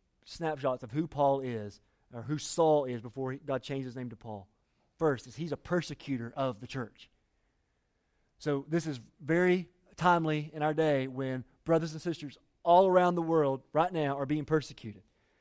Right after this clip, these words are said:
by the hands of wicked men. So I want you to think about all of the images of the, our greatest enemies right now, of isis, Al-Qaeda,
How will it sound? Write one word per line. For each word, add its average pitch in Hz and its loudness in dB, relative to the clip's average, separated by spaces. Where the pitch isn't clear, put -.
by 131 -6
the 127 -4
hands 151 0
of 123 -8
wicked 170 2
men. 147 0
So 139 0
I - 4
want 175 4
you 180 -6
to 160 0
think 190 2
about 156 6
all 180 8
of 175 4
the 170 4
images 196 10
of 156 4
the, 156 2
our 160 6
greatest 190 8
enemies 185 2
right 175 4
now, 175 2
of 120 -10
isis, 170 4
Al-Qaeda, 156 2